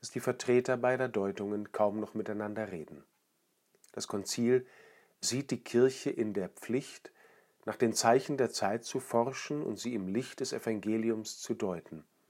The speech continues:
So kann sie dann in einer jeweils einer Generation angemessenen Weise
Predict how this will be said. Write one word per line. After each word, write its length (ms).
So 160
kann 260
sie 120
dann 220
in 120
einer 180
jeweils 500
einer 240
Generation 720
angemessenen 760
Weise 480